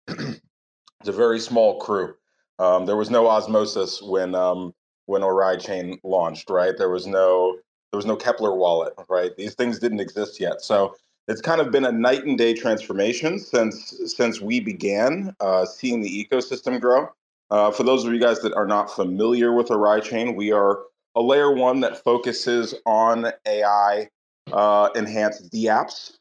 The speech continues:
Uh, we have been focused on the synergies between A I and blockchain since we started, um, back in two thousand twenty. That's, like, our primary goal.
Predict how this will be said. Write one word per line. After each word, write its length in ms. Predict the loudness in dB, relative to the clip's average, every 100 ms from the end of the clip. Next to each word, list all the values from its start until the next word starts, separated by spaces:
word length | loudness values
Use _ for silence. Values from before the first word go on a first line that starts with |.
| -4
Uh, 280 | 2 2 2
we 240 | 0 -4 -4
have 240 | -4 -2
been 160 | -4 -6
focused 400 | -2 -2 -2 -2
on 320 | 2 2 0 -8 _ _ _ _ _ _ -4
the 100 | -4
synergies 540 | 0 0 0 -2 -6
between 300 | -6 -4 -2
A 160 | 2 2
I 180 | 2 0
and 120 | 0
blockchain 600 | 2 2 -2 -4 -4 -8 _ _
since 320 | -4 0 0 -2
we 120 | -4
started, 580 | 0 2 2 2 0 -8 _ _ 0
um, 720 | 2 4 2 0 -4 -6 -8 _
back 300 | -2 0 2
in 80 | -2
two 120 | 0
thousand 340 | 2 2 2 -4
twenty. 320 | -2 0 2
That's, 280 | 2 0 0
like, 160 | 0
our 220 | 2 0 0
primary 400 | 0 2 0 2
goal. 400 | 2 2 0